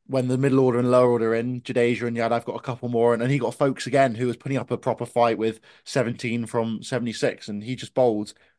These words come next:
fantastically well. Michael, what did you make, though, of, of England's attempt, uh, at batting in that innings? I mean, other than Zak Crawley, um,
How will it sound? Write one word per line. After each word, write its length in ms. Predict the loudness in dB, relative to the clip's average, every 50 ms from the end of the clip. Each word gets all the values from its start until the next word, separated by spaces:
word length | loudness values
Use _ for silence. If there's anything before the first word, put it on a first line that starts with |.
| _ -4
fantastically 640 | -2 -2 -2 -2 -4 -4 -6 -4 -6 -12 -8 -6 -2
well. 340 | 0 2 2 2 2 0 -6 -12 -20 -20 _ _ _ _ _ _ _ _ 2
Michael, 260 | 4 4 4 4 4
what 120 | 4 4 2
did 100 | 2 0
you 80 | 2
make, 200 | 4 2 2 2
though, 160 | 2 2 2
of, 220 | 2 0 -2 -8 _ -10
of 100 | -6 -4
England's 640 | -4 -2 0 0 0 0 0 -2 -6 -8 -10 -14 _ _ _ _ _ -6
attempt, 720 | -6 -6 -4 0 0 0 0 0 -6 -10 -8 -8 -8 -8 _ _ _ -20 _ _ _ -4
uh, 360 | 0 2 4 4 4 4 2 0
at 80 | 0 0
batting 340 | 0 0 0 -2 -8 -8
in 100 | -6 -4
that 260 | -2 -2 -2 -2 -4 _ _ -10
innings? 340 | -8 -6 -4 -4 -4 -2 -2
I 40 | -2
mean, 160 | 0 2 4
other 240 | 4 4 4 4 2
than 220 | 0 -2 -2 2
Zak 220 | 2 0 0 0
Crawley, 540 | -2 -4 -2 0 0 0 0 0 -2 -4 -8 _ _ _ _ _ _ _ _ _ _ _
um, 600 | -2 2 4 4 4 4 2 0 -4 -8 -10 -12